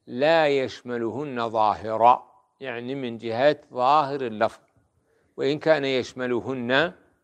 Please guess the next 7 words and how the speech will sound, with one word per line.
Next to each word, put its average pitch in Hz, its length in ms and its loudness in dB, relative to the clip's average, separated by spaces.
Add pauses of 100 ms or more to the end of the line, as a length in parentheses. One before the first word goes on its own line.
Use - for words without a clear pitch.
(640)
لدلالة 127 840 2
أخرى. - 460 0 (3500)
إذا 160 220 6
وجد 196 420 4
خطاب 180 600 4
لشخص 160 520 -8
واحد، 139 760 -2